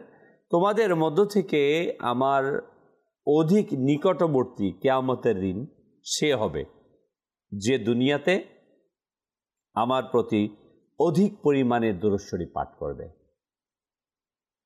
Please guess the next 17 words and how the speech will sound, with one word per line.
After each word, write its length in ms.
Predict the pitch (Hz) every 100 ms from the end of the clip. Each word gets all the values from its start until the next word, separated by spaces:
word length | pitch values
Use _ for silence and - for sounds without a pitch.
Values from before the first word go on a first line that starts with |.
| _
প্রিয় 200 | 120 113
ইসলামী 340 | 107 127 113
ভাইরাও, 380 | 104 104 101 117
মাদানী 280 | 127 110 101
চ্যানেল 180 | 101 95
দর্শকবৃন্দ, 500 | 107 139 131 147 175
আমরা 260 | 170 143
যারা 220 | 120 113 107
চাই 680 | 120 120 127 135 139 151 -
যে 180 | 110 104
প্রিয় 260 | - 104
আকা 280 | 98 92 95
সাল্লাল্লাহু 0 |
আলাইহি 120 | 92
ওয়াসাল্লামের 760 | 95 - 90 90 - - _ _ _ _ _
সান্নিধ্যে 640 | - 131 120 123 110 95 95
যেতে, 600 | 87 - 82 85 _